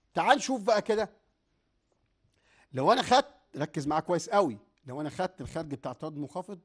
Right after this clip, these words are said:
ووصلته على في اتنين، وخدت الخارج بتاع مولد التردد العالي اللي هو ده ودخلته على في واحد، دخلت الترددين اهم، وجيت هنا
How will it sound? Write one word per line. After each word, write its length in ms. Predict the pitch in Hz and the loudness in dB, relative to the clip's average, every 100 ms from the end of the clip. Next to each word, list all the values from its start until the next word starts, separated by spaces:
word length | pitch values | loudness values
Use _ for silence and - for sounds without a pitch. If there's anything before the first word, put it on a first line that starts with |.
| _ | _
ووصلته 460 | 123 123 - 139 120 | -16 -14 -12 -14 -12
على 160 | 110 110 | -14 -14
في 60 | |
اتنين، 300 | 113 107 90 _ _ _ _ _ _ _ _ _ | -16 -18 -20 _ _ _ _ _ _ _ _ _
وخدت 280 | _ 151 - | _ -14 -12
الخارج 340 | 120 156 143 127 | -12 -10 -10 -10
بتاع 200 | - 117 | -12 -12
مولد 240 | 135 143 | -8 -8
التردد 380 | 120 - 139 131 | -10 -10 -10 -10
العالي 280 | 123 135 139 | -8 -8 -6
اللي 120 | 127 | -8
هو 160 | 139 | -8
ده 200 | 139 196 - _ _ | -8 -10 -12 _ _
ودخلته 460 | 123 123 135 135 107 | -14 -12 -12 -12 -14
على 120 | 110 | -16
في 100 | 107 | -16
واحد، 280 | 107 98 _ _ _ _ _ | -18 -20 _ _ _ _ _
دخلت 280 | 110 151 151 | -20 -20 -18
الترددين 460 | - 156 151 180 | -14 -12 -12 -10
اهم، 220 | 160 170 151 _ _ _ _ _ _ _ - | -10 -14 -16 _ _ _ _ _ _ _ -8
وجيت 320 | 139 214 165 | -4 -4 -2
هنا 220 | 196 196 | -4 -6